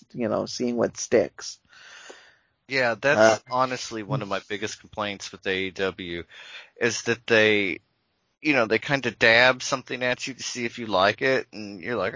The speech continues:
Speaker 2: "Oh, that might be interesting." But if it doesn't really click, they're on to the next thing. I mean, the whole thing between Cody and Penta, I mean, like, that looked like it was gonna be serious. You know, I mean,
Speaker 1: Yep.
Speaker 2: like, they really had a lot of fighting work, and then they just dropped it.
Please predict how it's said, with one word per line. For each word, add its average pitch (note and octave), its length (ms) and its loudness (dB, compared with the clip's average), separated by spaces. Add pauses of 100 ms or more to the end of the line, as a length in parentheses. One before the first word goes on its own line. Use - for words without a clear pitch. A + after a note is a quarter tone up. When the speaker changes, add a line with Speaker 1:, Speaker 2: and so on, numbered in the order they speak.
Speaker 2:
"Oh, - 160 -2
that C#3+ 160 -2
might C3 180 -2
be G2+ 120 -2
interesting." A2+ 580 -2
But A2+ 220 2
if G#2 160 4
it G#2+ 100 0
doesn't B2 440 4 (100)
really A#2+ 420 2
click, B2 540 6 (240)
they're C3 180 8
on B2 160 6
to A#2 80 -6
the G#2 100 -10
next G#2 280 -2
thing. B2 200 -4
I - 40 -4
mean, A#2 220 -4 (400)
the B2 300 8
whole D3 200 6
thing D3 240 -2
between C3+ 420 -4
Cody C#3+ 480 2
and A#2+ 300 -6 (100)
Penta, F#2 540 -2 (500)
I - 20 -8
mean, B2+ 220 0
like, A#2 300 4
that C#3+ 300 8 (180)
looked C#3 320 -2
like B2+ 180 4
it C3 100 -2
was B2+ 140 -4
gonna B2 220 -2
be G#2 160 -6
serious. C#3 800 0
You D3+ 80 -2
know, C3 80 0
I A#2+ 40 0
mean, B2+ 100 0
Speaker 1:
Yep. C3+ 200 8
Speaker 2:
like, G#3 100 6
they D3+ 180 0 (100)
really D3 340 4
had B2+ 240 4
a G2 60 2
lot A2+ 320 6
of G2 180 -6 (320)
fighting C3+ 480 4
work, D3+ 240 -2
and G#2 140 -6
then G2 140 -6
they G2+ 120 0
just A2 240 -12
dropped D3+ 340 -4
it. - 100 -14